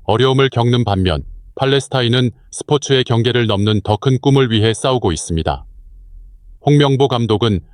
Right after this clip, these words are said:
십 년 만에 한국 대표팀을 이끌며 팀에 신선한 바람을 불어넣을 것이라는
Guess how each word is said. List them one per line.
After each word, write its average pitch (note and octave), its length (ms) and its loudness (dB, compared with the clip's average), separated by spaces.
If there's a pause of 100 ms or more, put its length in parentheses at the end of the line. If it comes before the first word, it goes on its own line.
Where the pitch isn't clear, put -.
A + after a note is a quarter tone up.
(120)
십 - 180 2
년 C#3 180 2
만에 B2+ 240 0
한국 C3+ 380 0
대표팀을 A#2 540 0
이끌며 F#2+ 480 0 (240)
팀에 B2+ 260 2
신선한 C#3 500 0
바람을 A#2+ 360 0
불어넣을 B2 480 0
것이라는 G2 560 -2